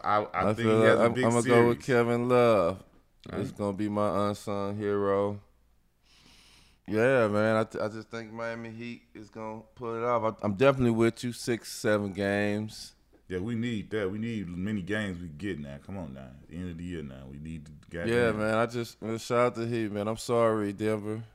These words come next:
Speaker 1: Yeah.
Speaker 2: Uh, A G, my boy.
Speaker 1: Straight up, A G.
Speaker 2: But yeah, I'm a, uh, I'm gonna go with the Miami Heat.
Speaker 1: Before we get out of here, you know, we gotta do our shout outs. I gotta give a special shout out to the Celtics, dog.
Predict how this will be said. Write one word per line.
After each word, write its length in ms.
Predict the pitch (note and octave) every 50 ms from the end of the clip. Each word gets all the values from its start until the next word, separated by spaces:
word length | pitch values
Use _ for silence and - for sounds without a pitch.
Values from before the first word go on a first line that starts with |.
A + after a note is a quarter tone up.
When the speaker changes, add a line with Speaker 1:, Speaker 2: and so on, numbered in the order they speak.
| - _ _ _ _ _ _ _ _ _ _ _ _ -
Speaker 1:
Yeah. 200 | - E2 D#2+ E2+
Speaker 2:
Uh, 240 | F#2 F2+ F#2 F#2+ F#2+ G2+ A2 - _ _ _ _ _ _ _ _ _ -
A 180 | G2+ G#2+ A2
G, 220 | G#2 G2 A#2 A#2+ A#2
my 160 | G#2+ A2 G#2
boy. 480 | F#2+ G2+ G#2+ G#2+ G#2+ A2 A2 G#2+ A2 A2+ A2+ - _ _ _ _ _ _ _ _
Speaker 1:
Straight 360 | - - _ - G2 G2 G2 A2
up, 300 | C3 - G#2+ - - - - -
A 140 | E2+ F2+
G. 60 | F#2+ F#2+
Speaker 2:
But 160 | F#2 F#2 F2
yeah, 320 | F#2+ G2+ G2+ G2+ G2 G2
I'm 100 | G2+ G2+
a, 80 | G#2 G#2+ - F2+ G2+ G#2 G2+ G2+ G2+
uh, 60 | G2+ G2+ G#2 - _ _ _ _ _ _ _ _ _ _ _ _ _ _ _ _
I'm 200 | - G#2 G#2+ G#2+
gonna 240 | G2 G#2 G#2 G#2 G#2
go 160 | F#2+ G#2 G#2
with 80 | G2 F2+
the 80 | G#2+ G#2
Miami 400 | G2+ G2+ G2+ G2+ G2+ G2+ G2+ G2+
Heat. 300 | G#2 G#2 G2 F#2 - - _ - - - _ - _ - - - - - - _ _ _ _ _
Speaker 1:
Before 360 | - D#2+ E2+ E2 - A2+ A2+ A#2+
we 80 | B2+
get 160 | A#2+ B2+ B2+
out 140 | A#2 G#2+ G#2
of 40 | G2+
here, 100 | G2 F#2+
you 120 | G2 G2+
know, 180 | G2+ G2 F#2+ G2
we 80 | G#2 G#2
gotta 200 | G2+ G2+ G2 G2
do 200 | F#2 G2+ G#2+ G#2
our 160 | G#2 G#2 G#2+
shout 360 | - - B2 A#2 G#2+ G2 F#2
outs. 220 | F2+ F2 E2+ E2
I 120 | G2+ A2+ B2
gotta 220 | B2 A#2+ A2 G#2+
give 200 | F#2+ F#2 G#2+ G#2
a 80 | F#2+ F2+
special 400 | - - F#2 G2+ G2+ F#2+ G2 F2+
shout 260 | - - F#2+ F#2 F2+
out 220 | F2 E2+ E2 D#2+
to 80 | - F#2
the 80 | D#2 D#2
Celtics, 580 | - - - F#2+ F2 D#2+ D2+ - C2 - -
dog. 440 | - D2 C#2 C2+ B1+ B1 A#1+ - -